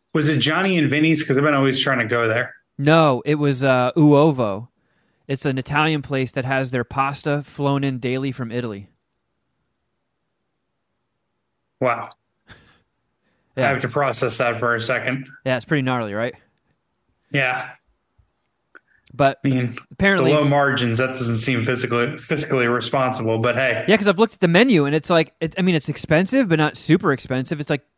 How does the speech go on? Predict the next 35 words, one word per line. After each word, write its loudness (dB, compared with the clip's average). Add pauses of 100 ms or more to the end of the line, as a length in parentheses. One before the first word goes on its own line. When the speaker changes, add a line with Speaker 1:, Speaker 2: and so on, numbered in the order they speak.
(340)
Speaker 2:
uh, -2 (380)
twenty 0
dollars 2
for -4
an -4
entree. -4 (1600)
Speaker 1:
What 4
if 4
you 6
just, 2
Speaker 2:
Like 2
Speaker 1:
like, -2
have 0
it 0
shipped 0
in 2
bulk 2
once 0
a 2
week? 0
<laughs> -20 (500)
Like, -4
they 0
get 2
a 2
Speaker 2:
I 2
Speaker 1:
fucking 4
Speaker 2:
know. 4
Speaker 1:
Italian 0
that 0
shows 2
up 2
in 0
a 0
goddamn 0